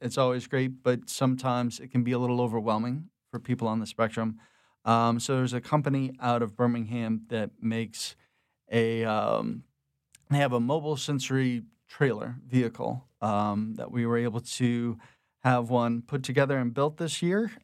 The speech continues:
Um, so we've, we've recently got that put together. It's called a sensory activation vehicle. Um,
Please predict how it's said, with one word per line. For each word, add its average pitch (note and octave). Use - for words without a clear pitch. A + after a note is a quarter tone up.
Um, A2+
so B2
we've, A#2
we've A#2
recently B2+
got B2
that B2+
put C3+
together. C3
It's B2+
called B2
a A2+
sensory D#3+
activation C#3+
vehicle. D3+
Um, A2